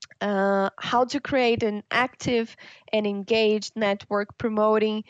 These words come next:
opportunities to spread the cle-, creative and playful learning and to inspire the community to be part of this and to be part of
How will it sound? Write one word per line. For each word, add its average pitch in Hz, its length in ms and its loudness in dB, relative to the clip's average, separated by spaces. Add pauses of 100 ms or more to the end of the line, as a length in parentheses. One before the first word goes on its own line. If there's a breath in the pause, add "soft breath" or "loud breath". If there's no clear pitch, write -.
(320 loud breath)
opportunities 226 760 0
to 214 600 0
spread 233 760 -2 (140)
the 262 300 0
cle-, 262 260 -4 (160)
creative 254 580 0
and 247 200 -2
playful 240 420 -2
learning 233 400 -2 (420 loud breath)
and 208 380 2
to 247 200 -2
inspire 214 720 0
the 202 440 0
community 220 640 0 (420 soft breath)
to 220 100 -8
be 208 140 -4
part 220 380 2
of 202 140 -2
this 202 240 0
and 190 180 -4 (160)
to 208 120 -8
be 208 280 -4 (180)
part 202 320 0
of - 160 -4